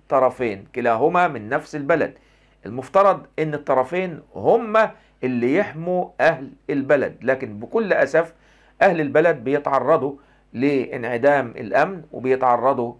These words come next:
للخوف، وبيتعرضوا للتهجير، وبيتعرضوا لهدم بيوتهم، وبيتعرضوا لحاجات ما بيعملهاش غير المحتل بسبب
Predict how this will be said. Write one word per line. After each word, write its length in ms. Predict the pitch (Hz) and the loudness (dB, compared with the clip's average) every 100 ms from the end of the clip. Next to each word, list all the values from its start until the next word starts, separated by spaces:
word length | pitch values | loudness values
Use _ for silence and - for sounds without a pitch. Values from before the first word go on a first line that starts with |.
| 113 | -8
للخوف، 600 | 120 113 135 160 196 - | -8 -2 0 2 0 -6
وبيتعرضوا 800 | 85 110 123 131 131 139 135 139 | -6 -2 2 2 4 2 0 -6
للتهجير، 720 | 127 147 147 127 123 139 165 - _ _ - | -12 -6 -2 -2 0 -2 -2 -8 _ _ -6
وبيتعرضوا 800 | 135 156 147 131 143 143 147 147 | -2 2 2 4 2 2 -2 -4
لهدم 540 | 117 120 151 120 117 110 | -4 2 2 0 -12 -6
بيوتهم، 520 | 123 160 175 170 131 | -4 -2 -2 -4 -4
وبيتعرضوا 720 | 139 165 151 139 147 156 110 - _ - | -2 0 2 4 4 2 -2 -10 _ -4
لحاجات 500 | 123 147 147 175 175 | -2 0 4 2 2
ما 120 | 151 | -2
بيعملهاش 680 | 180 180 160 143 151 175 - | 0 0 0 0 2 0 -2
غير 280 | 123 180 202 | -2 2 2
المحتل 720 | 165 160 - - 233 254 170 - _ _ _ _ - | 0 -6 -2 4 4 4 -4 -16 _ _ _ _ -6
بسبب 540 | 117 135 180 175 151 | -2 2 4 4 0